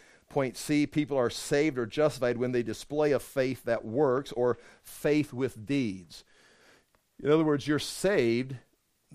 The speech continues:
not because of your deeds, but you're saved, we know you're saved because we can see your deeds, which indicates you've got true faith.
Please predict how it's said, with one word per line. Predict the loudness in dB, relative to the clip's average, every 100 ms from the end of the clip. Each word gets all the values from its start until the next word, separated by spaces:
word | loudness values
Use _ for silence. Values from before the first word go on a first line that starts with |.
| -6
not | 4 4 4 0
because | -2 -2 0 4 6 6 6
of | 0 -2
your | -6
deeds, | -4 -2 -2 -4 -10 -20 _
but | -4 2 2
you're | 2 -2
saved, | 0 4 6 6 4 0 -10 _ _
we | -6 0
know | 2 2
you're | 0
saved | 0 0
because | 0 -2 -2
we | -2
can | -4
see | -6 -8 -4 -2 -2
your | -2 -4
deeds, | -2 -4 -2
which | -6 -6
indicates | -6 -4 -4 -4
you've | -6
got | -2 -2 -4
true | -8 -8
faith. | -4 -4 -4